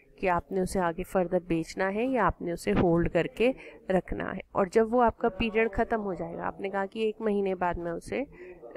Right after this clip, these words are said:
खरीदूंगा या बेचूंगा, तो जब वो एक महीना ख़त्म हो जाएगा, उसके बाद अगर आपने उसे execute नहीं किया एक महीने के अंदर अंदर या उस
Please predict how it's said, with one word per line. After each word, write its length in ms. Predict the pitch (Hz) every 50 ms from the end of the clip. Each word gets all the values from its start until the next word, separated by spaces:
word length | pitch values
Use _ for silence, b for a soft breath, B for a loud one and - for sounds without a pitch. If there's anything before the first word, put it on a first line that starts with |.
| 220 220 -
खरीदूंगा 540 | - 226 196 185 190 180 190 185 185 185 175
या 160 | 170 170 165
बेचूंगा, 420 | 160 151 147 151 - - 165 165 180
तो 200 | - - 226 - -
जब 180 | 196 208 208
वो 160 | 208 226 240 - - _ _ _ _ -
एक 160 | 214 226 - -
महीना 380 | 220 220 202 220 220 214 214 226
ख़त्म 420 | 220 - - 226 202 - - 240
हो 240 | 240 240 226 226 202
जाएगा, 520 | 190 - 190 165 160 160 160 170 - 156 - _ B B B B B B _ -
उसके 300 | - 220 - - - 277
बाद 260 | 240 226 208 196 196
अगर 340 | - - - 190 196 208 208
आपने 280 | 196 185 - - 196 196
उसे 220 | 190 190 - 196
execute 500 | 180 165 - 190 - - - 214 208 -
नहीं 300 | 214 196 190 185 214 214
किया 260 | - - 202 185 170
एक 240 | 165 170 175 175 -
महीने 300 | 196 190 185 190 190 185
के 100 | 185 196
अंदर 300 | 185 185 185 180 190 190
अंदर 340 | 190 180 175 175 180 190 202
या 200 | 214 202 202 208
उस 140 | 208 202